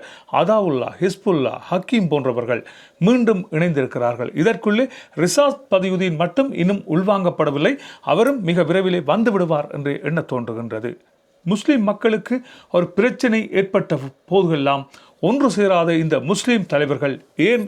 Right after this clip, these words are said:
இப்பொழுது ஒன்று சேர்ந்திருக்கிறார்கள்? சுனாமி பேரலை ஏற்பட்டு முஸ்லிம் மக்கள் துன்பப்பட்ட வேளையிலே இந்த முஸ்லிம் காங்கிரஸ் ஒன்று சேரவில்லை. வட்டமடு காணி பிரச்சனை ஏற்பட்ட போது இவர்கள் ஒன்று சேரவில்லை. நுரச்சேனை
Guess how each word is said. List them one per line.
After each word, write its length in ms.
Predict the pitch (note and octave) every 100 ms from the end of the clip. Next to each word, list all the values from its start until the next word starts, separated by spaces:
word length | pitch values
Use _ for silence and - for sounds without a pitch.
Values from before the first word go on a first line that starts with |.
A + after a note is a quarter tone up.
| -
இப்பொழுது 400 | D#3 - D3+ C#3+ -
ஒன்று 220 | D3 D3+
சேர்ந்திருக்கிறார்கள்? 720 | C3 C3 A#2 G#2+ A2 G#2+ A2 - _
சுனாமி 600 | - - A3+ C4 B3 A#3+ F3+ D3+ - _ -
பேரலை 340 | G3 A3+ G3+
ஏற்பட்டு 500 | E3+ F3+ F#3+ D3+ A3+ C4 - - _ _ _ D#3+
முஸ்லிம் 400 | F#3+ G3 B3 G3
மக்கள் 360 | F#3+ - D#3 B2 -
துன்பப்பட்ட 560 | G3 G#3+ E3+ F3+ F3+
வேளையிலே 460 | D3+ E3 D3+ D3+ G#3+ A3+ -
இந்த 140 | D3+
முஸ்லிம் 360 | D3 D#3 F#3+ D3+
காங்கிரஸ் 440 | D3 C#3+ C#3 C3+ - -
ஒன்று 220 | D#3 C#3+
சேரவில்லை. 480 | - B2 A#2 A2 A2+ - -
வட்டமடு 540 | D3 G3+ E4 D#4 C4 A#3+ F#3 -
காணி 360 | F3+ A#3 C#4+
பிரச்சனை 520 | G3+ G#3+ G3+ F#3 F3 F3 -
ஏற்பட்ட 400 | D#3+ D#3+ C3+ C3
போது 300 | A2+ A#2+ D3 C4+ - _ _ _ D#3
இவர்கள் 380 | E3 D3 C#3 A2 _
ஒன்று 220 | E3 D3
சேரவில்லை. 520 | C3 A#2+ A2+ A2 A2+ - _ _ E3
நுரச்சேனை 600 | G#3 D#4 D#4 C4+ A#3+